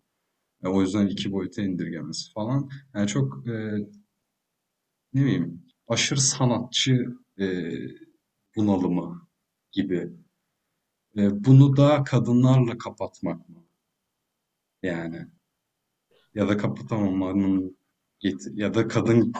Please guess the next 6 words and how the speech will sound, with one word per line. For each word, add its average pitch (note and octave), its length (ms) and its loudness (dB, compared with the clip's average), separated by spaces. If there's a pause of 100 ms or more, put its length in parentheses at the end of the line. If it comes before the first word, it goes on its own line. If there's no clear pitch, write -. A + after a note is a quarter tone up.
(160)
karısı G#2 460 0
gittiği G2+ 480 0
veya F#2 240 2
ayrıldıkları F2+ 760 0
için G2+ 460 0
mi F2+ 340 -2